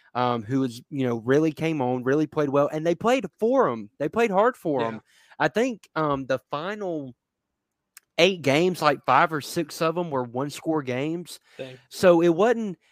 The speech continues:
Speaker 1: you know, it wasn't like they were just getting embarrassed week to week. Um, so I think they gave up a little too soon, especially considering last year they went ten and two, I think. Um, or, I mean, they had double-digit wins and played really well, had some N F L talent. Recruiting wasn't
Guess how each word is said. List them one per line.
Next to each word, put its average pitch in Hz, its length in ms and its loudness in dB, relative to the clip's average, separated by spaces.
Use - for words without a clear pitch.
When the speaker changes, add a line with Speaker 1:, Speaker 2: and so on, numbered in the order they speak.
Speaker 1:
you 185 80 -4
know, 175 120 4
it 185 120 4
wasn't 220 280 2
like 170 180 -2
they 170 100 2
were 156 100 -2
just - 240 -12
getting 160 200 0
embarrassed 135 640 0
week 139 220 -6
to 127 80 -4
week. 123 520 -4
Um, 127 300 -4
so 143 280 -2
I 185 140 0
think 220 260 -4
they 170 80 0
gave 151 240 -2
up 156 200 0
a 139 40 -4
little 151 360 -2
too 214 220 0
soon, 143 600 -2
especially 214 500 -2
considering 147 520 -4
last 151 340 -4
year 147 80 2
they 135 160 0
went 143 300 -4
ten 151 200 -4
and 147 120 -6
two, 143 320 0
I 180 60 0
think. 196 480 -6
Um, 131 400 0
or, 135 200 0
I 139 60 0
mean, 135 160 -2
they 156 100 2
had 180 160 2
double-digit 151 520 -2
wins 131 380 -6
and 117 220 -12
played 143 300 -4
really 143 200 0
well, 139 460 0
had 151 140 0
some 156 180 -6
N 156 80 -2
F 156 100 -4
L 156 140 0
talent. 147 400 -2
Recruiting 160 540 0
wasn't 131 420 -4